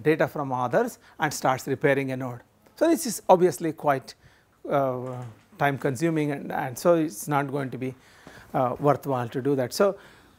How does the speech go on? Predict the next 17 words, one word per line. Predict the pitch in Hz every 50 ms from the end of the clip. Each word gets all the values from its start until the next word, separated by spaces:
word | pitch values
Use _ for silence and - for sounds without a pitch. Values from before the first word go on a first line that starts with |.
| _ _ _ _ _ _ -
so | - - 285 247 208 - -
also | - - 262 277 269 - 247
another | 220 208 220 233 233
thing | 233 233 214
that | 196 190 160
we | 160 170
need | 170 180 170 -
to | 185 165
know | 175 262 302 254 208 208 190 - _ _ -
is | 226 196 190 185
that | 180 180 165 -
when | - 170 170
this | 156 196 196 -
R | 202 185 156 151 170 180
S | 170 -
coding | - - 170 165 156 151 127
happens, | - - 233 254 - 202 190 196 190 -